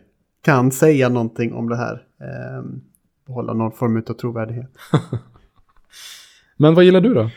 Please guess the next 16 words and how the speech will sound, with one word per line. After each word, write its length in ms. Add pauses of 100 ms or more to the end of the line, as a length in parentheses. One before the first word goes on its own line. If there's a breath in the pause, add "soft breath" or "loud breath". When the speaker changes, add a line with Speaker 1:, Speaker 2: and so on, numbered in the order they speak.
(480 soft breath)
Speaker 1:
Gillar 400
är 80
ett 120
starkt 500
ord 200
i 320
det 80
här 160
sammanhanget, 720 (140)
men 460
jag 600
har 240
sett 320 (200)
en 420 (160)
alldeles 420 (140)
utmärkt 1000